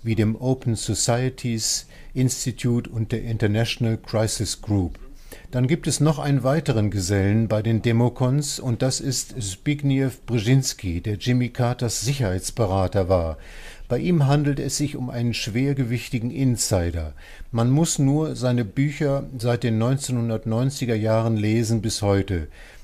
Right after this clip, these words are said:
Da hat man die Welt vor Augen, wie sie heute ist, denn er wusste, was kommen würde.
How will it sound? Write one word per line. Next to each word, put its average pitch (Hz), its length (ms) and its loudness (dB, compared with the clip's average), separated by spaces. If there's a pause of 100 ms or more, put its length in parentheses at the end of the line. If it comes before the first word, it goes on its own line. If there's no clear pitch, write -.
(120)
Da 135 180 2
hat 160 160 0
man 120 140 0
die 110 160 0
Welt 131 280 0
vor 107 240 -2
Augen, 123 420 0
wie 107 120 0
sie 101 180 0
heute 107 300 0
ist, - 500 -4
denn 104 260 -4
er 120 340 -2
wusste, 107 560 -2
was 101 260 -6
kommen 92 400 0
würde. 82 460 -4